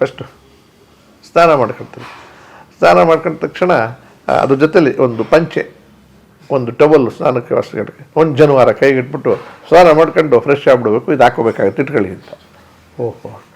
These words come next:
ನಾವು ಹೋದೋ ಬ-, ನಾನು ಹೋದ ತಕ್ಷಣ ಅವರು ನಂದೊಬ್ಬನ ತಡೆದ್ರು. "ಏ, ಇಲ್ಲ, ಇಲ್ಲ, ಅವ್ರಿಗೆ ಅದು ಕೊಡಬೇಡಿ, ಅವ್ರು ಸ್ನಾನ ಮಾಡ್ಕೊಳ್ಳಿ, ಆ, ಅವ್ರನ್ನ ನಿಮ್ಮ ಹತ್ರ ಕಳ್ಸೋದು ಬೇಕಿಲ್ಲ, ಕಟಿಂಗ್ ಬೇಕಿಲ್ಲ ಅವ್ರಿಗೆ"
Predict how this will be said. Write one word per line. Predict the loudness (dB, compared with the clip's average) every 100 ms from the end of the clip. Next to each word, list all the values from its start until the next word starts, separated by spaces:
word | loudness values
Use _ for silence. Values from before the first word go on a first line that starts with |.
| -20 _ -6
ನಾವು | 0 2 2
ಹೋದೋ | 2 2
ಬ-, | 0 -2 -4 -20 -8 2
ನಾನು | 4 4
ಹೋದ | 4
ತಕ್ಷಣ | 2 -2 0 2
ಅವರು | 2 2 2 2 0
ನಂದೊಬ್ಬನ | 0 0 2 2 0
ತಡೆದ್ರು. | 2 2 2 4
"ಏ, | 6 8
ಇಲ್ಲ, | 8
ಇಲ್ಲ, | 6 6
ಅವ್ರಿಗೆ | 6 6 4
ಅದು | 2
ಕೊಡಬೇಡಿ, | 0 2 0 0 -8 -20 -20 -6 0
ಅವ್ರು | 0
ಸ್ನಾನ | 2 2 4
ಮಾಡ್ಕೊಳ್ಳಿ, | 4 2 0 0 -2 -6 -20 _ 0
ಆ, |
ಅವ್ರನ್ನ | 2 4 2 2 0 0 -2 -4 -6 -8 -8 -4
ನಿಮ್ಮ | 0
ಹತ್ರ | 0 0
ಕಳ್ಸೋದು | -2 0 0 -2
ಬೇಕಿಲ್ಲ, | -2 -2 0 0
ಕಟಿಂಗ್ | 0 -4 -2
ಬೇಕಿಲ್ಲ | -2 -2 -2 -2
ಅವ್ರಿಗೆ" | -6 -8